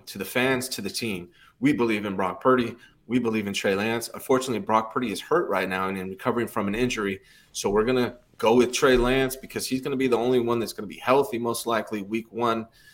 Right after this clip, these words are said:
and, and see what they got, right? And this gives them an excuse to give Trey Lance what he needs most, which is playing time and experience, and see what you got in him and to develop him.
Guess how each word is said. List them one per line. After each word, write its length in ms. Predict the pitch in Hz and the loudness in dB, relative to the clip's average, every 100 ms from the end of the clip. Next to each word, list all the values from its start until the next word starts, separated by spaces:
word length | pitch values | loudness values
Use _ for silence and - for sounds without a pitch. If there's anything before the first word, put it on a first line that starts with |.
| - _ - | -20 _ -6
and, 160 | 110 - 110 | -6 -6 -6
and 160 | 110 | -2
see 240 | - 165 147 | -2 0 2
what 160 | 139 | 4
they 100 | 120 | 4
got, 360 | 104 127 101 - | 4 4 4 2
right? 200 | 117 123 | 0 2
And 100 | 120 | 2
this 160 | 135 | 2
gives 200 | - 156 | 0 -4
them 140 | 156 151 | -2 -2
an 60 | |
excuse 480 | 135 - - 143 135 | -2 -4 -6 -6 -4
to 360 | - 131 120 117 - _ - - - | -2 0 0 0 -10 _ -20 -20 0
give 260 | 165 185 | 2 2
Trey 200 | - 123 | 2 4
Lance 240 | 104 107 117 | 4 2 0
what 100 | 101 | -2
he 60 | |
needs 260 | 101 98 98 | -2 -4 -4
most, 400 | 90 95 123 - | -2 -2 -2 -4
which 200 | 95 101 | -6 -4
is 140 | 95 | -6
playing 340 | - 117 120 123 | -6 -2 -2 0
time 280 | 98 95 | -2 -2
and 100 | 104 | -4
experience, 640 | 98 - 101 87 98 107 - | -4 -4 -4 -4 -4 -6 -6
and 100 | 110 | -4
see 200 | - 127 | -4 -4
what 200 | 127 127 | -4 -4
you 60 | |
got 300 | 104 113 147 | 0 2 2
in 100 | 127 | 0
him 180 | 90 80 _ - _ | -4 -8 _ -20 _
and 100 | 107 | -8
to 120 | - | -4
develop 500 | 110 104 117 147 131 | -2 4 6 6 4
him. 160 | 92 | -4